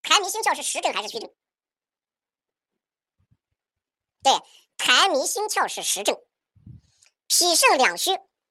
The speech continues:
是虚症。对，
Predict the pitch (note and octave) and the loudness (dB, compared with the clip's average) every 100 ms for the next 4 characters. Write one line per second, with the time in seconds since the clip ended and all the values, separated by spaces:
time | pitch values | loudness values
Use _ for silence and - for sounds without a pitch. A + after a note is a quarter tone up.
0 | _ _ _ - B3+ B3+ - _ _ _ | _ _ _ -4 0 0 0 _ _ _
1 | _ _ _ _ _ _ _ _ _ _ | _ _ _ _ _ _ _ _ _ _
2 | _ _ _ _ _ _ _ _ _ _ | _ _ _ _ _ _ _ _ _ _
3 | _ _ _ _ _ _ _ - | _ _ _ _ _ _ _ 2